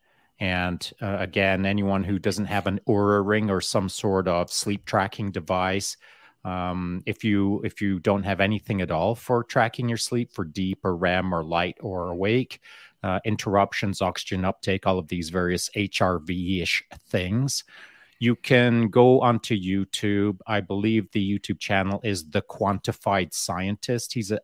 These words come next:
actually a data sleep scientist who takes a whole pile of different devices, to include the Oura Ring, the Whoop, the Apple, the this, the that, the other thing, and, uh, compares them in a very science-minded perspective,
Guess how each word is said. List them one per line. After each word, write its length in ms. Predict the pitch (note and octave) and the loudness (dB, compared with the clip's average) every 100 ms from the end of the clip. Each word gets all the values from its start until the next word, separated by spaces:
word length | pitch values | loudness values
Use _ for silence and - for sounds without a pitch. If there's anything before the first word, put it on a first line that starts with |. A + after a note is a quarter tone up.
| G2+ | -6
actually 260 | - G2+ | -4 -4
a 40 | F2+ | -4
data 300 | F2+ E2+ E2 | -4 -4 -6
sleep 360 | - F#2+ F#2+ | -6 -6 -8
scientist 640 | - G2 G2 F#2 A2 - - | -6 -4 -4 -2 -4 -4 -4
who 200 | G2+ F2+ | -4 -4
takes 300 | - G#2+ - | -2 -2 -2
a 60 | F2+ | -4
whole 460 | - A#2 A#2 A2+ | 4 8 8 6
pile 380 | - A2+ G#2+ G2 | 4 4 4 4
of 120 | E2+ | -2
different 380 | G2+ - A2 G2 | -4 -2 -4 -4
devices, 800 | F#2 - F2 F#2 - A2 A2 - _ _ - _ | -4 -2 -2 -2 0 0 0 -2 _ _ -20 _
to 100 | A2+ | -2
include 340 | G2 - G#2 | -2 0 0
the 160 | F2 F2 C3 | 0 -2 2
Oura 420 | A2 G#2+ G#2 G2 | 4 6 6 4
Ring, 300 | G2+ G2+ G2 | 2 2 0
the 140 | F2+ | -2
Whoop, 420 | E2+ G2 A2 A2 - - _ _ - | 0 4 4 4 -2 -12 _ _ -6
the 220 | F#2+ F#2 | -6 -4
Apple, 500 | - G2 - A#2 G#2 | -2 -2 2 4 4
the 160 | F2+ E2+ | 2 -6
this, 320 | E2 G2 - | -4 -4 -4
the 80 | F2+ | -4
that, 260 | G2 F#2+ - | 0 -2 0
the 120 | F#2 | -2
other 160 | F2+ F#2 | -2 -2
thing, 340 | - G2+ G#2+ - - - _ - | 0 0 -2 -8 -20 -20 _ -2
and, 500 | G#2 G#2 G#2 G2+ - | 2 2 2 0 -2
uh, 160 | G#2+ G2 - | -4 -4 -4
compares 640 | - - A#2+ B2 A#2+ - | -6 0 4 6 6 2
them 320 | G2+ F#2 F#2 - | 0 0 -2 -2
in 160 | A2+ | 0
a 60 | G#2+ | 2
very 440 | G#2 A#2+ G#2+ G#2 - | 4 4 4 2 -4
science-minded 1200 | - - G#2 A2 A2 - G#2+ G#2 G2+ G2 F#2+ E2+ - - | -8 -2 0 0 -2 -4 -4 -2 -2 -2 -4 -4 -14 -10
perspective, 640 | F#2+ - - G2+ - G2 | -8 -6 -2 -2 -2 -6